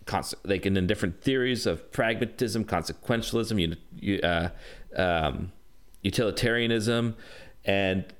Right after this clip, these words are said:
the show, I think, does an amazing job at expressing in a very simple way these theories of philosophy without it having to become too academic.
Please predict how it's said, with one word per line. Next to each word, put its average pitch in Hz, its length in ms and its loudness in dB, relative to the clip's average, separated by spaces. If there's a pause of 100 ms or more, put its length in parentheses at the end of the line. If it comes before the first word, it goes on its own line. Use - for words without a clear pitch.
(160)
the 104 80 2
show, 160 600 0
I 117 100 2
think, 123 300 -2
does 98 240 2
an 101 100 2
amazing 113 560 2
job 92 580 0
at - 340 -2 (720)
expressing 139 680 0
in 101 120 4
a 92 80 2
very 101 540 2
simple 139 460 0
way 92 460 2 (680)
these 104 280 2
theories 95 480 0
of 92 100 0
philosophy 87 640 0
without 92 520 0
it 98 140 -6
having 92 240 0
to 85 60 -2
become 87 260 -2
too 98 260 -2
academic. 80 680 -2